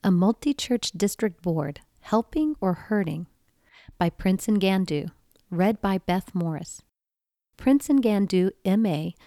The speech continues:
serves as a district pastor in South Zambia Conference,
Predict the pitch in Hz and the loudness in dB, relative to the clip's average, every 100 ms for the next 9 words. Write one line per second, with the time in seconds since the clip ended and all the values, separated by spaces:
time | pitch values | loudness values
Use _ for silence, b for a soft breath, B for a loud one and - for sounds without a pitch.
0 | b - - 226 240 214 180 170 196 214 | b -14 0 4 4 2 0 0 -2 -2
1 | 254 - - 233 220 - 160 151 175 160 | -4 -4 -4 -4 -6 -4 -6 -4 -6 -6
2 | - 180 202 - 185 190 185 180 - 180 | -4 -4 -4 -4 -2 0 -2 -4 -4 -6
3 | 180 - - - | -6 -8 -12 -14